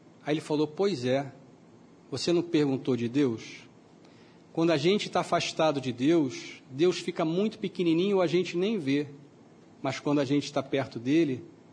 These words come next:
olha como ele fica grande. E é esse Deus que a gente precisa.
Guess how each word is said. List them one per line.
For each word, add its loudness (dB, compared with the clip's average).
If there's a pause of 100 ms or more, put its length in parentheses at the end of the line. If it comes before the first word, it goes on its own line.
olha 0
como 0
ele 0
fica -6
grande. -4 (1800)
E -2
é 4
esse 0
Deus 0
que -6
a -2
gente -4
precisa. -8